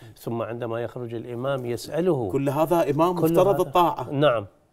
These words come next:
Speaker 2: هذا إمام،
Speaker 1: إذن،
Speaker 2: هو إمام القلوب،
Speaker 1: إذن، إذن لي
Speaker 2: إمام الدين.
Speaker 1: نحن أئمة، نحن أئمة الأبدان وهذا إمام
Speaker 2: نعم.
Speaker 1: القلوب.
Speaker 2: إمام القلوب.
Speaker 1: إذن لماذا
Speaker 2: نعم.
Speaker 1: قل لو، لو، لو نازعتني على الملك لأخذت الذي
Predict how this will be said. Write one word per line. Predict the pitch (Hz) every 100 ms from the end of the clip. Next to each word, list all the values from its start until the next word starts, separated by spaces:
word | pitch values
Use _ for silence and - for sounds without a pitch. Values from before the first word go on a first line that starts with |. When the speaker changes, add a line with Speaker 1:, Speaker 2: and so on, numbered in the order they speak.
| _ -
Speaker 2:
هذا | 339 359 165
إمام، | 330 403 339
Speaker 1:
إذن، |
Speaker 2:
هو | 370 392
إمام | 160 180 208 202
القلوب، | 165 - 160
Speaker 1:
إذن، | -
إذن | 170 160 151
لي | 143
Speaker 2:
إمام | - 180 392
الدين. | 160 381 403 285 143
Speaker 1:
نحن | 165 160 165
أئمة، | 165 165 165 170 170 170
نحن | 160 143 139
أئمة | 165 170 175 165
الأبدان | 170 165 139 139 185
وهذا | 175 165 165 165
إمام | 156 156
Speaker 2:
نعم. | 160
Speaker 1:
القلوب. | 151 165 156 139 147
Speaker 2:
إمام | 135 160
القلوب. | 170 - 143 180
Speaker 1:
إذن | 151 160 156 147
لماذا | 151 160 196 214 214
Speaker 2:
نعم. | 196
Speaker 1:
قل | 185
لو، | 160 147 139 143
لو، | 143 139
لو | 139 143 151 135 131
نازعتني | 131 127 113 113 - 117 117
على | 113 117
الملك | 113 151 -
لأخذت | 127 107 135 -
الذي | 127 113 127 156